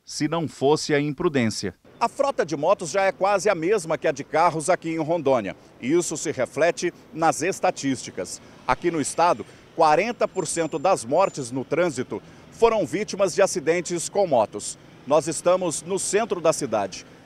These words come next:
em uma das ruas mais movimentadas. Bastam alguns minutos aqui para registrarmos flagrantes, que na maioria das vezes se transformam em tragédia. Na disputa por espaço no trânsito, alguns motociclistas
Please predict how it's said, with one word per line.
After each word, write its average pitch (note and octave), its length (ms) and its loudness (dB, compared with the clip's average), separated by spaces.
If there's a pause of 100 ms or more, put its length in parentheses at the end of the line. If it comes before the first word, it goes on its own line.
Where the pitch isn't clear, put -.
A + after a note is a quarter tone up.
em F#3+ 140 -2
uma F#3+ 140 2
das D3+ 220 2
ruas D3 380 0
mais E3+ 280 -2
movimentadas. C#3 880 -2 (320)
Bastam D#3+ 440 2
alguns C#3 400 -2
minutos C#3 420 -6
aqui F#3 320 -2 (320)
para E3 180 2
registrarmos E3+ 840 -2
flagrantes, D3 680 -2 (280)
que D#3 60 -4
na D3 120 2
maioria C#3 460 2
das C3 240 2
vezes C#3 440 0 (320)
se - 220 -6
transformam B2 720 0
em B2 80 -6
tragédia. B2 560 0 (260)
Na B3 200 0
disputa G3 640 -4
por C#3 200 -2
espaço C#3 580 -2
no B2 140 -2
trânsito, D3 640 -4 (180)
alguns C#3 400 -2
motociclistas D#3 1040 -4